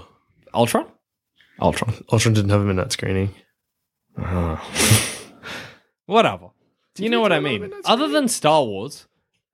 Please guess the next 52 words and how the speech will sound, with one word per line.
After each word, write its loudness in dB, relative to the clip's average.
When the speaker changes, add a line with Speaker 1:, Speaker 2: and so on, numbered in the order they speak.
Speaker 1:
every 0
single -2
midnight -4
screening -4
Speaker 2:
Actually, 0
Speaker 1:
we've 4
Speaker 2:
no, 4
Speaker 1:
gone 0
Speaker 2:
it -4
must 2
have, -2
'cause -2
we 4
were -2
trying -2
to -4
figure -4
out, -6
this -2
Speaker 1:
Mm. 2
Speaker 2:
is 0
a -2
bit 2
of 0
behind 2
the 0
scenes 0
stuff, -4
'cause -6
we 2
were 4
like, 0
"Where -6
the -2
fuck -2
are -2
we 0
gonna -4
record?" -2
But -10
then 0
we 0
found -2
a -4
place. -12
And -4
it 4
was 6
Speaker 1:
Yeah, 6
Speaker 2:
all 2
Speaker 1:
yeah, 2
Speaker 2:
right. 0